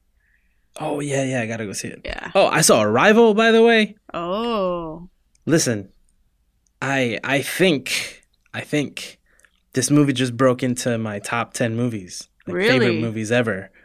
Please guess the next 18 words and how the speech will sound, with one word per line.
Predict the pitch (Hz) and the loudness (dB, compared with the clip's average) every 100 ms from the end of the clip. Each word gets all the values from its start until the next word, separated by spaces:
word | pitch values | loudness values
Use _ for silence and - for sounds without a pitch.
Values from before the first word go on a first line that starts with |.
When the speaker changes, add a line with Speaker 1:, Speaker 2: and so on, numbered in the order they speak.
| _ | _
Speaker 1:
Yeah, | 123 110 117 _ | 0 0 -2 _
possibly | - 147 202 175 | -2 0 2 2
top | 151 156 143 | 2 -2 0
five. | 147 165 214 - _ _ _ _ _ _ | 0 2 0 -4 _ _ _ _ _ _
Speaker 2:
Hmm. | 233 233 175 180 _ | -6 -4 -6 -12 _
Speaker 1:
I | 123 | 0
need | 147 185 | 2 4
to | 139 | 4
reorder | 131 127 151 | 4 4 4
them | 156 135 | 4 2
and | 117 | 2
really | 117 135 | 0 0
think | 123 135 | 0 -2
about | 160 156 156 | 0 0 0
it, | 151 | 0
but | - 110 - _ _ - _ _ - _ _ _ _ | 0 -4 -4 _ _ -20 _ _ -20 _ _ _ _
I, | - 180 131 104 95 - - | -2 0 0 -6 -10 -16 -18
I | 135 147 123 | -8 -6 -6